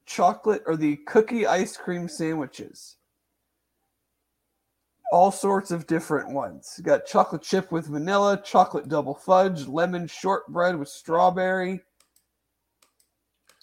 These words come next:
some whiskey caramel, butterscotch nonsense.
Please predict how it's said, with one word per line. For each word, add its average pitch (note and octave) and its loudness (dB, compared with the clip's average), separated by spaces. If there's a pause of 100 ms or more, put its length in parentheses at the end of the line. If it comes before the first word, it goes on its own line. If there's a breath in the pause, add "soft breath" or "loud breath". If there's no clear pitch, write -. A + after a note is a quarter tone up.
(120)
some D3+ -4
whiskey F3+ -4
caramel, G3 0 (1300)
butterscotch F#3 4
nonsense. F#3 -6